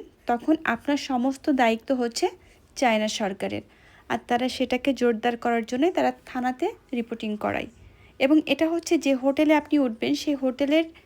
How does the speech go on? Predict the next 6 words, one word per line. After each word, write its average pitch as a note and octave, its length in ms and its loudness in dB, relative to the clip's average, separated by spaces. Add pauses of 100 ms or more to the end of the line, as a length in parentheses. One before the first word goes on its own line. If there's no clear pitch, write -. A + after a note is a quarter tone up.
(140)
নিজ C4+ 240 2
দায়িত্বে A3+ 360 -2
আপনাকে B3 420 -4 (360)
থানায় A#3 260 0
নিয়ে G3 200 -2
আসবে - 320 -8